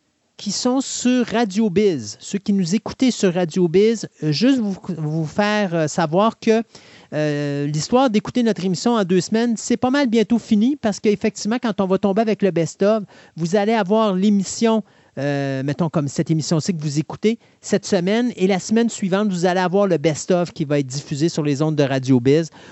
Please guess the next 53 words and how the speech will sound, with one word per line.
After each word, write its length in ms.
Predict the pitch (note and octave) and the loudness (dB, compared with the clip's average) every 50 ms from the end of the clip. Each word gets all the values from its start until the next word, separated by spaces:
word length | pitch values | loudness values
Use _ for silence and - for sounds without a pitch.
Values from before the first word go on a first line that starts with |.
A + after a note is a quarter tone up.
| E3 _ | -18 _
Donc, 260 | C3 D3+ D3 D3+ C#3 | 0 2 2 2 -2
ça 180 | - - E3+ D3 | -2 -2 -2 0
va 220 | C#3 D3+ D#3+ D#3 | 2 4 2 2
se 180 | D3 - E3+ D3+ | 4 2 0 2
jouer 220 | B2 C#3+ E3 E3 | 2 2 0 2
comme 160 | - E3+ C#3 | 2 -2 -4
ça 160 | B2+ - F3 | 0 0 0
de 120 | D#3+ C#3+ C#3 | 0 2 0
semaine 260 | B2+ - D#3 D3+ D3+ | -2 0 -2 0 0
en 100 | D3 C3+ | 0 -2
semaine. 360 | B2+ - - D#3+ E3 F3 F#3+ F3+ - - - - - _ | -4 -2 0 0 2 2 0 -2 -6 -12 -20 -20 -12 _
Euh, 160 | C#3 C3 C3 C3 | -4 -2 -2 -2
ça, 140 | - - D3+ | -2 -2 -2
c'est 120 | - E3 | 0 0
l'entente 360 | D3 C#3 C3+ - D#3+ D3+ D#3 | -2 -2 -2 -2 -2 -2 0
que 100 | C#3 E3 | 2 0
j'ai 160 | C#3 B2 C#3 D3 | 2 2 0 -2
prise 140 | - - | 0 0
avec 220 | D#3 C3+ C#3 B2 - | 0 0 0 0 -2
notre 180 | C#3 B2 - | -4 -2 -2
ami 280 | D3+ C3+ C3+ C#3 C#3 C3+ | -2 -2 0 2 2 2
Eric 400 | B2+ B2 C#3+ D#3+ - _ - C#3+ B2 - | 2 2 0 -2 -2 _ -6 -6 -6 -6
Flynn. 360 | - - F3+ F#3+ G#3 G3+ F3+ C#3+ - - - - - _ | -2 0 2 2 2 2 -2 -4 -10 -20 -20 -20 -16 _
Donc, 460 | C#3+ B2+ D#3 D#3 D#3 D#3 - - - E3+ | -2 0 0 2 2 0 -2 -2 0 2
euh, 640 | E3 D3+ D3+ D3+ D3+ D3+ D#3 D#3 D3+ D3+ D3 D3+ C#3+ C#3+ C#3 C#3 - | 2 4 4 2 2 2 0 -2 -4 -4 -4 -6 -8 -10 -16 -16 -12
c'est 300 | - - - - F#3+ F3+ | -10 -10 -4 0 0 0
quelque 220 | - A3 F3 F3+ | 0 0 0 0
chose 220 | E3 - G3 G3 - | 0 0 0 0 -2
qui 60 | - | -2
s'en 120 | - F#3+ E3 | -2 -2 0
vient 160 | D#3+ F3+ F3+ | 0 0 0
aussi 180 | E3+ - - | 0 -2 -4
pour 180 | - _ F#3 F3 | -4 _ -2 -2
vous 180 | D3+ D3+ F3 G3 | -2 -2 -2 -2
au 60 | F#3+ | -2
début 180 | D3+ E3 D3 E3+ | -2 -2 0 2
octobre. 300 | E3 C#3+ - - G3 G3+ F#3 | 0 0 2 0 0 0 2
Donc, 100 | F3 D#3 | -2 -2
vous 80 | C#3 D#3+ | 0 0
allez 100 | D3+ D3+ | -2 0
avoir 180 | D#3 E3+ F3 D#3+ | 0 0 0 -2
du 140 | C3+ D#3 | 0 -2
nouveau 320 | E3 F3+ A3 B3+ A#3 E4+ F#4 | 0 2 2 2 2 0 0
Fantastica 520 | - F4+ C4+ - - A3 G3 - - C4+ | 0 -2 -4 0 0 -2 -2 0 -2 -2
parce 180 | - - G#3 - | -2 -2 -4 -2
que 80 | - | -2
pour 160 | B3 _ C4+ B3 | -2 _ -2 -2
vous, 180 | B3+ F4+ G4 | 0 2 2
les 140 | F#4+ D#4+ A3+ | 2 2 2
gens 140 | F#3 A#3+ C4+ | 0 0 0
de 80 | B3 | 0
Radio 280 | A3+ A#3 G#3+ F3 G#3 G#3 | 0 -2 0 2 2 2
Biz, 300 | F#3+ C4 F4 F#4 E4 - | 2 2 2 2 0 -2